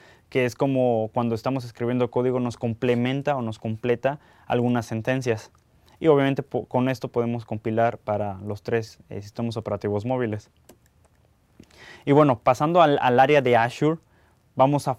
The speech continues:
enfocarnos en los servicios móviles enfocados, eh, pues obviamente a las aplicaciones.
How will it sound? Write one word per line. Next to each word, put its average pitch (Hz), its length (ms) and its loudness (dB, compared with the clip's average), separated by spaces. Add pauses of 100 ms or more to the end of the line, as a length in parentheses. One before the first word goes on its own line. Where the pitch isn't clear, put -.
enfocarnos 123 560 -4
en 117 80 -4
los 110 100 -8
servicios 117 460 -4
móviles 127 560 0
enfocados, 107 720 -8
eh, 98 260 -10
pues - 160 -18
obviamente 113 320 -2
a 107 40 -4
las 104 100 -10
aplicaciones. 110 720 -4